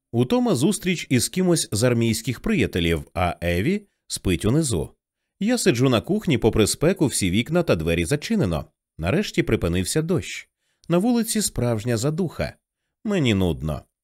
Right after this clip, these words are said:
Не можу придумати собі справу. Хотілося б пройтися по крамницях, трохи витратити грошей на себе.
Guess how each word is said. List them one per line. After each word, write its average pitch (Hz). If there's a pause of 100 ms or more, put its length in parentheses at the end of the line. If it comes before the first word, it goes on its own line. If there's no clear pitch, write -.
Не 220
можу 180
придумати 170
собі 156
справу. 156 (340)
Хотілося 123
б -
пройтися 113
по 110
крамницях, 127
трохи 196
витратити 156
грошей 151
на 95
себе. 90